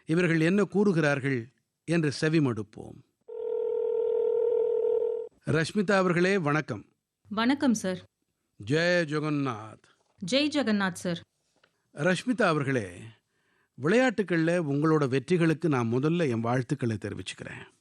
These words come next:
Speaker 2: Thank you சார்.
Speaker 1: அஹ், ரஷ்மிதா, உங்களை பத்தியும் உங்க விளையாட்டுத்துறை பயணத்தை பத்தியும்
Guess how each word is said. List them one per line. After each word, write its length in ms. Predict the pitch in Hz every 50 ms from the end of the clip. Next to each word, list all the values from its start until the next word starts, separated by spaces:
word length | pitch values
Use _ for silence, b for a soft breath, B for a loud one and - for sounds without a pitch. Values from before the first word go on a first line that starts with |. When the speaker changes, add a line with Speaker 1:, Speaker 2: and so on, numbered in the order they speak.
| _ _ _ -
Speaker 2:
Thank 200 | - 247 247 269 285
you 80 | 294 269
சார். 300 | - - 196 185 180 - - _ _ _ _ _ _ _ _ - -
Speaker 1:
அஹ், 320 | - - - - - - - - -
ரஷ்மிதா, 540 | 123 117 120 120 - - 202 190 185 180 131
உங்களை 380 | 107 101 110 139 175 196 196 196
பத்தியும் 460 | 143 151 - - 120 110 101 101 - 98 113 _ _ _ _ _ _ _ _ -
உங்க 300 | - 151 160 160 151 143
விளையாட்டுத்துறை 720 | 131 143 160 190 202 202 175 185 170 - 160 151 147 139
பயணத்தை 460 | 113 - 131 143 156 160 151 - 139
பத்தியும் 340 | 123 131 117 139 147 147